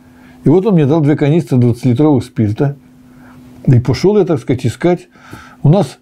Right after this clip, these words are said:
рулёшку новую строили эти ижбатовцы. То есть погоны у них голубые, только инженерный батальон, деньги им за это не платили. У них были кразы,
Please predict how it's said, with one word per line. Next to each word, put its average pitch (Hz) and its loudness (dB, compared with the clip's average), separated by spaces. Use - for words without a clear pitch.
рулёшку 147 -2
новую 117 0
строили 151 -2
эти 123 0
ижбатовцы. 120 -2
То 127 0
есть - -4
погоны 151 0
у 127 0
них 123 2
голубые, 151 2
только 123 -4
инженерный 143 2
батальон, 131 0
деньги 147 2
им 117 0
за 120 0
это 117 -4
не 120 0
платили. 110 -2
У 151 2
них 156 2
были 123 0
кразы, 117 -2